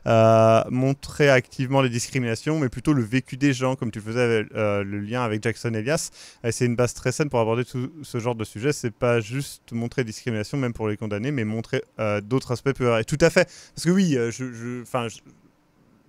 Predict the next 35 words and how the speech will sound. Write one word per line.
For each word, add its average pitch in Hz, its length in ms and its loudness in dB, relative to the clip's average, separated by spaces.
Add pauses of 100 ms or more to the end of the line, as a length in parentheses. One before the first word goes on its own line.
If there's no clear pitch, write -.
(120)
oui, 170 160 2
on 120 80 2
peut, 123 400 0
on 131 120 -6
peut, 143 340 0
euh, 113 80 -2
dire, 127 260 -4
ah, 139 140 2
mais 120 80 -10
ce - 100 -16
personnage-là 120 480 -6
est 120 60 -2
pas 117 100 -4
accepté, 117 380 -6
machin. 117 220 -4 (1120)
Oui. 165 320 0 (600)
Mais 135 240 -2
il 147 40 2
y 143 40 4
a 127 60 2
d'autres 147 320 -2
trucs, - 300 -4
il - 40 -2
y - 40 2
a - 40 -6 (200)
d'autres, 151 320 -2
c'est, 175 160 0
c'est 175 120 0
un 165 80 0
sujet, 165 540 2
euh, 120 240 2
délicat, 135 580 2
encore 127 320 -2
une 117 60 -6
fois, 175 320 2